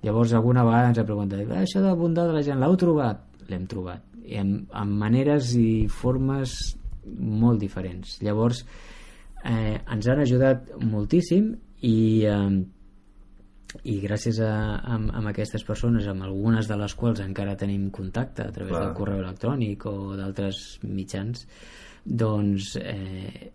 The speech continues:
Speaker 1: és, hem tingut molt bones experiències, però sobretot, el que di-, seguint la teva pregunta dels països més pobres, els països més pobres, o sobretot en aquest cas els països musulmans,
Speaker 2: Mhm.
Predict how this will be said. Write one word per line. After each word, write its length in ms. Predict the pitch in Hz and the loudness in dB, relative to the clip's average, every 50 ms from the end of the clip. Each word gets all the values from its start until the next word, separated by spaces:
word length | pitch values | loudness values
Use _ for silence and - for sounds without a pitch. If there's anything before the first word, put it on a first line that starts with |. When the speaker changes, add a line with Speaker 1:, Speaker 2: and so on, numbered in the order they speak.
| - | -16
Speaker 1:
és, 440 | - - 107 98 95 - - - - - - - - - - - _ - _ - - - _ _ _ _ - - _ _ - - - - - - - - - - - - | -12 -10 -8 -8 -8 -10 -10 -12 -14 -16 -18 -20 -20 -20 -20 -20 _ -20 _ -20 -20 -20 _ _ _ _ -20 -20 _ _ -20 -20 -20 -20 -20 -20 -20 -20 -20 -20 -10 -2
hem 140 | 135 120 117 | 2 2 2
tingut 440 | 117 131 123 117 113 117 123 127 123 - - - - | 4 4 4 4 6 4 4 2 0 -6 -14 -12 -6
molt 400 | - 117 113 113 117 123 131 131 | -2 0 2 4 4 4 4 2
bones 240 | 139 139 139 131 | 0 0 0 0
experiències, 540 | 120 113 113 - 120 120 127 127 - 151 - - | 0 0 0 2 2 2 2 2 0 -2 -4 -2
però 160 | - 123 117 | -2 -2 0
sobretot, 540 | 113 - 123 117 117 127 143 147 - - - | 2 2 2 2 4 2 0 -2 -2 -6 -8
el 140 | - 117 113 | -8 -8 -6
que 80 | - 107 | -4 -4
di-, 200 | 101 104 101 92 - - | -2 -2 -2 -4 -6 -10
seguint 320 | - - - - 101 104 113 | -14 -10 -6 -4 -2 0 0
la 80 | 117 | 0
teva 200 | 117 127 123 120 | 2 2 2 2
pregunta 360 | 117 113 113 117 117 113 113 | 2 2 4 4 4 2 2
dels 160 | 107 107 107 - | 0 -2 -4 0
països 300 | - 120 117 120 117 113 | 0 2 2 4 2 2
més 160 | 107 104 - | 0 0 -2
pobres, 460 | - - 117 117 110 98 98 95 - - - - - - - - - - - - - - | -2 0 2 2 2 0 -2 -4 -6 -10 -14 -18 -18 -18 -18 -18 -18 -16 -16 -16 -14 -14
els 100 | - - | -10 0
països 280 | - 151 160 180 180 170 | 2 4 6 6 6 6
més 200 | 165 151 123 120 | 4 4 2 0
pobres, 580 | - - 139 135 131 123 113 104 101 - - - - - - - - - | 0 0 2 2 4 2 2 2 0 -4 -6 -14 -18 -20 -20 -14 -6 -2
o 120 | 131 131 120 104 - - - | 2 2 2 2 0 -6 -18
sobretot 600 | - - - 117 107 107 107 - 127 117 - - 107 | -14 -4 -4 -2 -2 -2 -2 0 0 0 0 0 -2
en 80 | 101 101 | -2 -2
aquest 200 | 98 113 113 - | -2 -2 -4 -2
cas 180 | - 110 101 - | -4 -6 -4 -4
els 140 | 95 95 - | -6 -8 -4
països 300 | - 120 120 117 110 110 | -2 0 0 0 0 2
musulmans, 840 | 113 117 117 113 107 98 98 101 107 101 92 90 92 - - - - - - _ - | 2 4 4 2 2 0 -2 0 -2 -2 -4 -4 -8 -12 -14 -14 -16 -20 -20 _ -2
Speaker 2:
Mhm. 300 | 98 98 - 95 101 | -2 0 2 2 0